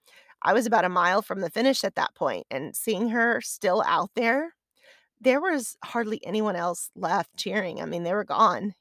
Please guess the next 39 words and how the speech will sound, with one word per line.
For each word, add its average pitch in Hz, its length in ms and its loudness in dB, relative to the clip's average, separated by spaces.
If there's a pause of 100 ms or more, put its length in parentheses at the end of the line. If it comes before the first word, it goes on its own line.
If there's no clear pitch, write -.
you - 80 -8
know, 151 100 -2
by 160 140 -2
this - 200 -2
point. 139 280 -4 (520)
The 214 100 -2
course 262 340 4
cutoff 208 560 4
for 185 180 -2
this 175 220 -2
race 165 260 -2
was 170 120 -2
six - 260 -4
hours, 160 420 -2 (360)
and 196 200 -4
so 175 400 0 (800)
I 185 180 6
knew 202 220 4
my 196 200 2
five 185 280 2
hour 160 260 4
and 175 140 -6
thirty 180 240 -2
minute 156 240 -4
goal 156 220 0
was 160 140 -2
out 139 200 -2
the 139 80 -8
window, 170 440 0 (500)
but 165 260 2 (140)
I 190 100 -6
still 175 360 0
was 190 140 -6
determined 170 440 -8
to 156 60 -12
finish 175 520 -4
this - 180 -14
race. 165 380 -6 (540)
So 202 460 4